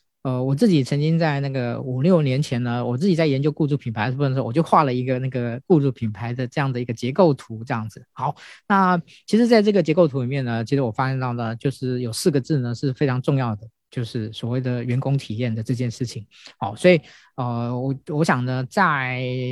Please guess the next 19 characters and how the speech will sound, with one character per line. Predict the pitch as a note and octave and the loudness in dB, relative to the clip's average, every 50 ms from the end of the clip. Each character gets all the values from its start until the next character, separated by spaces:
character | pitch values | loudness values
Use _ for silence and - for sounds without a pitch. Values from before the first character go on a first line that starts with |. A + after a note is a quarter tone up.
| B2+ B2 | -6 -6
这 | A#2+ D3 C#3 C3 | -6 -6 -4 -4
个 | C3 B2 | -4 -6
中 | A#2 - - F3+ F#3+ F#3+ | -6 -2 0 2 2 2
场 | - C3 B2 A#2+ | 2 0 -2 -2
的 | A#2 C3 A#2+ | -4 -4 -4
这 | - D#3 | -2 -2
样 | C#3+ C#3 C3+ A#2 | -2 -2 -2 -2
的 | B2+ A#2+ | -2 -4
一 | A#2+ | -4
个 | A#2+ - A#2+ A2+ A2 A2 A2 A2 A2 A2+ A2+ A2+ A2+ A2+ A2 | -4 -4 -4 -4 -2 -4 -4 -4 -6 -6 -6 -6 -6 -6 -2
休 | - F3+ E3+ | 2 2 4
息 | E3 D#3+ | 4 4
之 | F#3+ A3 | 4 4
前 | G3 - D3 C3 | 4 4 2 2
的 | C3 B2+ | 0 -2
话 | - D3 C3+ B2+ | -2 -2 -2 -2
呢， | A#2+ A#2 A#2 B2+ - - - _ _ | -4 -6 -8 -8 -10 -16 -20 _ _
我 | - D3+ | -4 -2
想 | C#3 B2 A#2 | -2 -2 -2